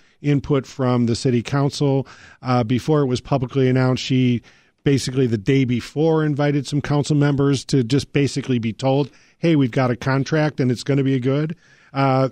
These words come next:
it's going to be two days of racing, uh, in July. And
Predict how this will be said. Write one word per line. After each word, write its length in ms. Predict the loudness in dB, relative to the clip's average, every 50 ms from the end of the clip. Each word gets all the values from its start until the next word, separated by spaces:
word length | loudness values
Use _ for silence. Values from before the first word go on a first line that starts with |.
| 0
it's 240 | 0 0 0 0 -4
going 240 | -4 -2 0 2 0
to 60 | 0
be 400 | 0 2 2 2 4 2 2 0
two 200 | -2 -2 0 0
days 260 | 2 2 2 2 0
of 100 | -2 -2
racing, 580 | 0 0 0 0 -2 -2 -2 -2 0 0 -2 -4 -6 -14 _ _ _ _ _ -4
uh, 300 | -2 0 2 2 0 0 0
in 200 | 0 0 0 0
July. 640 | 0 0 0 0 0 2 2 0 2 0 0 -2 -4 -6 _
And 380 | -2 -2 0 2 0 0 -2